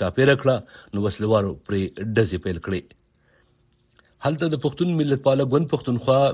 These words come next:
ملي عوامي پارټۍ مشر محمود خان اڅکزي د ګوند څخه د صوبایي اسمبلۍ ممبر په ګډون د نورو غړو ویستلو اعلان کړی دی او ویلي دي دغو غړو د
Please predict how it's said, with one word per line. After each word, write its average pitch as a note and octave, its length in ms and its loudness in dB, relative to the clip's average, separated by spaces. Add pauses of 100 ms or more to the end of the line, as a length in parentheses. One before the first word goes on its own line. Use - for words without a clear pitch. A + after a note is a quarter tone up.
(240)
ملي C#3 260 0 (140)
عوامي G#2+ 320 0
پارټۍ A#2 340 0
مشر B2+ 320 -2
محمود A#2 300 -2
خان G#2+ 180 0
اڅکزي G2+ 420 -4 (220)
د G#2 160 -4
ګوند C3 180 -2
څخه B2 320 -6
د B2+ 140 -6
صوبایي A2 260 0
اسمبلۍ G#2 520 -2
ممبر G#2 300 -2
په G#2+ 140 0
ګډون B2 320 -4
د A2 120 0
نورو A2 220 0
غړو F#2 220 0
ویستلو F#2+ 360 -6 (480)
اعلان G2+ 320 -2
کړی F#2 220 -2
دی F#2 100 0 (640)
او A2 80 0
ویلي B2 300 2
دي D#3+ 180 -2
دغو G#2+ 300 0
غړو C3+ 260 0
د G#2+ 80 0